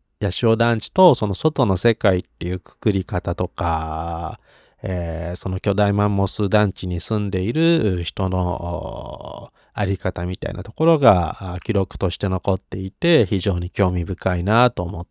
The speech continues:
て。まあ、あとはね、あの、まあ、それの延長じゃないんですけど、まあ、ポッドキャストだって、こうやって音声をね、えー、喋っていますけど、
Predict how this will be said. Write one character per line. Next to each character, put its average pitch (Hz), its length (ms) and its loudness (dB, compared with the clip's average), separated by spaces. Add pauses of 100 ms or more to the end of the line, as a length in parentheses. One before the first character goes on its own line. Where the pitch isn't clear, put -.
(100)
て。 - 380 -10 (560)
ま 98 160 0
あ、 107 80 6
あ 135 40 4
と 117 140 2
は 98 100 2
ね、 175 160 4
あ 117 160 4
の、 90 840 0 (160)
ま 107 100 -2
あ、 92 40 -2
そ - 160 -2
れ 139 420 6
の 135 140 0
延 147 240 6
長 170 280 2
じ 160 100 4
ゃ 147 40 6
な 110 200 4
い 139 100 2
ん 131 80 0
で 95 100 4
す - 140 -4
け 101 160 -2
ど、 98 340 2
ま 98 100 0
あ、 92 40 -2
ポ 107 120 0
ッ - 80 -2
ド 127 140 0
キ 131 100 2
ャ 135 60 6
ス - 80 -4
ト 110 100 -4
だ 95 140 2
っ - 80 -6 (180)
て、 101 400 4
こ 104 120 2
う - 20 6
や 98 40 2
っ - 40 -2
て - 80 0
音 113 160 6
声 90 360 0
を 87 100 -6
ね、 135 240 2
え 92 160 0
ー、 - 0 -
喋 98 320 -2
っ - 20 -2
て - 180 -8
い 90 60 -4
ま 92 160 -2
す - 120 -10
け 92 100 -4
ど、 87 720 -2